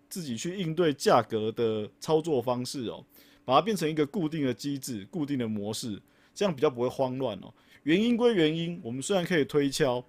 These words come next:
但是你并不能知道当下是不是真的就是那样子的原因造成的哦。甚至原因它是无形的嘛，你没办法量化它的时候，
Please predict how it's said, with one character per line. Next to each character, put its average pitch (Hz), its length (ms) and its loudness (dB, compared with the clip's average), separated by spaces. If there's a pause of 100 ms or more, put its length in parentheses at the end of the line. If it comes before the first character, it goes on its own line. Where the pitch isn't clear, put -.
(160)
但 202 120 2
是 185 160 0
你 131 120 2
并 175 360 -4
不 180 140 0
能 131 160 2
知 147 200 -2
道 131 240 4 (100)
当 202 200 0
下 180 380 0 (640)
是 - 260 -2
不 196 60 0
是 226 160 -2
真 214 160 6
的 175 100 4
就 165 80 0
是 175 160 0
那 165 100 2
样 165 140 4
子 143 80 -4
的 135 80 2
原 120 180 0
因 135 120 -2
造 127 200 2
成 90 240 -10
的 95 80 -14
哦。 82 160 -16 (280)
甚 220 200 0
至 214 120 0
原 165 260 4
因 180 260 0 (120)
它 185 120 0
是 185 100 0
无 147 180 0
形 110 220 -4
的 120 80 -2
嘛， 107 220 -4 (720)
你 127 160 0
没 147 160 2
办 220 140 6
法 156 100 10
量 160 220 6
化 156 200 6
它 143 200 0
的 127 80 0
时 113 160 -6
候， 117 260 0